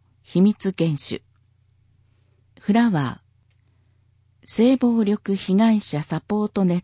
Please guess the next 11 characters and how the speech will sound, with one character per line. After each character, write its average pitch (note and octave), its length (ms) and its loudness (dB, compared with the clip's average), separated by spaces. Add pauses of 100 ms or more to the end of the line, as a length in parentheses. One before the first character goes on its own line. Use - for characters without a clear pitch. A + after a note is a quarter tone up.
ト G3 120 -2
ワ F#3 160 -2
ー D3+ 40 -8
ク - 240 -12
鹿 C3 140 -4
児 C#3+ 100 -2
島。 C3 340 -4 (920)
電 E3 240 0
話、 D3 160 -4 (540)
零 A#3 200 0
九 F#3 300 -4